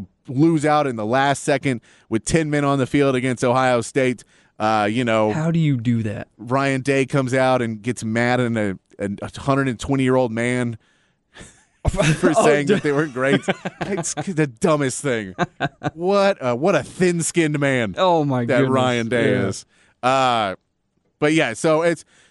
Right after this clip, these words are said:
Speaker 1: uh, Duke kinda relies on their defense right now. Their
Speaker 2: Yes.
Speaker 1: offense is not bad. Riley Leonard and Jordan Waters have played, played a good combination at, at quarterback and ru-, and running back. But I think this Notre Dame, you're not allowed to rely on your defense because Notre Dame's gonna put up points on you. That offense is doing really well with Sam Hartman now.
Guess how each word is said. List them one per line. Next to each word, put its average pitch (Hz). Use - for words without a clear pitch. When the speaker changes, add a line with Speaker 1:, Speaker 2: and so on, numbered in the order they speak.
Speaker 1:
uh, 139
Duke 196
kinda 165
relies 147
on 135
their 127
defense 143
right 139
now. 135
Their 131
Speaker 2:
Yes. 143
Speaker 1:
offense 165
is 147
not 139
bad. 147
Riley 143
Leonard 139
and 127
Jordan 127
Waters 127
have 120
played, 127
played 123
a 127
good 123
combination 120
at, 107
at 101
quarterback 120
and 110
ru-, 110
and 104
running 117
back. 110
But 135
I 131
think 131
this 135
Notre 135
Dame, 127
you're 127
not 135
allowed 123
to 113
rely 113
on 110
your 101
defense 117
because 107
Notre 120
Dame's 113
gonna 110
put 104
up 87
points 98
on 85
you. 80
That 110
offense 107
is 95
doing 98
really 92
well 98
with 87
Sam 90
Hartman 90
now. 78